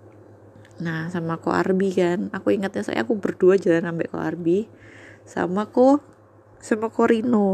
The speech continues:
Nah, Ko Rino tuh sebagai B P H. B P H itu badan pengurus harian. Jadi kayak papah-papahnya kita gitu loh. Nah, papahku waktu itu adalah Ko Aldo. Dan aku waktu itu nggak sama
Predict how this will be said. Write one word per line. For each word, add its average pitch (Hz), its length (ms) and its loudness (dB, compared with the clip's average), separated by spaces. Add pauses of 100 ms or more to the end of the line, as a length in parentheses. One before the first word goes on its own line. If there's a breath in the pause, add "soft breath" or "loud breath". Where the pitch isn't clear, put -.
Nah, 180 160 4
Ko 202 160 4
Rino 196 320 2
tuh 240 80 -4
sebagai 185 400 2
B 170 80 2
P 180 160 -4
H. 175 240 -4
B 170 80 4
P 175 160 -2
H 175 160 -8
itu 233 320 -4 (800 loud breath)
badan 175 560 0 (1040)
pengurus 180 400 0
harian. 165 560 2
Jadi 190 240 0
kayak 190 260 -2 (460)
papah-papahnya 185 800 -4
kita 185 320 -6
gitu 180 240 -2
loh. 165 180 -4 (1800 loud breath)
Nah, 170 240 -6
papahku 233 560 -2
waktu 220 240 -4
itu 247 220 -4
adalah 190 340 -2
Ko - 160 -8
Aldo. 180 640 -2 (320)
Dan 160 160 -8
aku 180 240 -6
waktu 202 160 -2
itu 233 80 -4
nggak - 160 -6
sama 175 160 -8